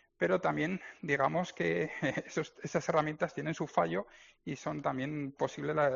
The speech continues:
detectar los plagios, las copias, aunque sea una inteligencia artificial quien las haga. Entonces, no pensemos que esto es infalible y que no nos van a pillar,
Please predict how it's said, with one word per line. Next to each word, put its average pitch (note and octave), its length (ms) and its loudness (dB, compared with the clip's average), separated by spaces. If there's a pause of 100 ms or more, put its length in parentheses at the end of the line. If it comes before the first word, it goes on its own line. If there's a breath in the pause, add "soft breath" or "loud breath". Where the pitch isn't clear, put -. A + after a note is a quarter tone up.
detectar C3 440 0
los D3 160 0
plagios, C#3 360 0
las B2+ 200 -2
copias, D#3 380 -2
aunque B2+ 180 -4
sea - 160 -8
una C#3+ 160 -6
inteligencia C#3 500 -2
artificial C3 480 -2
quien D3 160 -4
las A#2+ 180 -4
haga. C3+ 180 -4 (380 loud breath)
Entonces, - 240 -8
no D3 160 6
pensemos E3+ 480 4
que D3 120 -2
esto D3 180 -2
es C#3+ 100 -4
infalible E3 460 2
y - 20 0
que D#3 80 -2
no C#3+ 100 -4
nos C#3+ 120 -2
van C#3+ 140 2
a C#3+ 80 0
pillar, D#3 360 -2